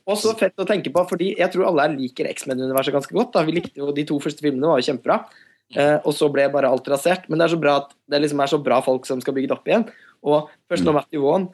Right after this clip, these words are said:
Speaker 1: som passer nok veldig godt til å lage film om de små X-mennene, på en måte, ettersom han også viste litt sånn ungdomsfilmteft i Kick-Ass. Men
Speaker 3: Mm.
Speaker 1: så er det en Aronofsky, The Wolverine. Altså,
Speaker 3: Ja.
Speaker 1: dette er mannen som, ja, men jeg tenker at nå har han laget The Wrestler.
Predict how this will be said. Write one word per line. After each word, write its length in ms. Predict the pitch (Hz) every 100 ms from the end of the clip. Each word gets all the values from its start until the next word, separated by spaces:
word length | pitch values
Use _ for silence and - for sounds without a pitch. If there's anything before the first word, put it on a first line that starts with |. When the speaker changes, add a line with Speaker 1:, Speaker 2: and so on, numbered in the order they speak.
| _ _ -
Speaker 1:
som 160 | 160
passer 420 | 160 - 165 139 139
nok 200 | 143 -
veldig 300 | 147 127 123
godt 120 | 127
til 80 | -
å 60 | 139
lage 220 | 131 127
film 180 | 127 123
om 240 | 127 131 - _
de 140 | 131 131
små 260 | 131 127 120 123
X-mennene, 480 | - 127 135 233 - 240
på 80 | 151
en 60 |
måte, 180 | 143 143
ettersom 240 | 160 139 143
han 100 | 143
også 140 | 123 165
viste 220 | 160 139
litt 80 | 131
sånn 160 | 131 131
ungdomsfilmteft 960 | 131 117 110 117 113 113 180 185 - _ _ _ -
i 200 | 131 127
Kick-Ass. 380 | 123 139 196 - - - _ _ _
Men 160 | 156 185
Speaker 3:
Mm. 220 | 180 151 135 -
Speaker 1:
så 60 |
er 40 | 160
det 80 | 160
en 80 |
Aronofsky, 840 | 160 170 143 - - - 185 208 -
The 100 | 135 147
Wolverine. 720 | 143 135 147 147 220 240 - - 135
Altså, 260 | 143 160 - -
Speaker 3:
Ja. 60 | 123
Speaker 1:
dette 180 | 175 170 170
er 80 | 220
mannen 500 | 190 143 165 240 - - -
som, 180 | 185 - 226 _
ja, 100 | 175
men 120 | 196 202
jeg 20 | 208 160
tenker 100 | 165
at 180 | 170 -
nå 100 | 151
har 120 | 156
han 100 | 160
laget 280 | 151 143 139
The 80 |
Wrestler. 600 | 156 139 135 - 156 151